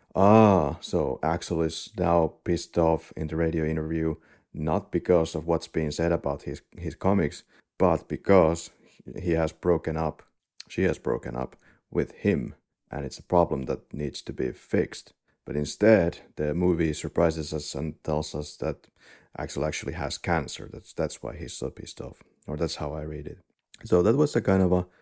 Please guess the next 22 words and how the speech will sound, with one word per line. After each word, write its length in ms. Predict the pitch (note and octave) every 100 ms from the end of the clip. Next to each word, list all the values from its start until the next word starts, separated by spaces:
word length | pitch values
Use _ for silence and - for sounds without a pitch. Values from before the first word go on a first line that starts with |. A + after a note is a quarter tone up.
| _ _
surprise 640 | - E2+ - E2+ D#2+ - - _ -
twist 640 | - E2+ - - - - _ _ _
to 100 | F2+
me. 460 | E2+ F#2 F#2+ G2+ - _ _ -
But 260 | E2+ -
then 360 | - G#2+ A#2 C3+
again, 520 | D3+ E3 D#3+ E3+ E3 - _ _ -
not 760 | G2 G2 G2+ G#2+ G#2+ G#2 - -
really, 920 | F#2 F#2 F2+ F2 F2 F2 E2+ E2 - - _ _ -
not 400 | F#2 F2+ - G#2+
useful, 380 | E2+ - -
because 260 | - - - _ _ _ -
I 80 |
was 140 | F#2+ -
hoping 340 | G2+ F#2 D#2
that 160 | C2 C2
it 120 | -
would 160 | C#2+ - _ _ _
bring 320 | E2+ D2+ D2+
them 320 | C2 B1+ B1 A1+
together 520 | C2+ - C2 G1+ A1
somehow. 640 | - - E2 - - -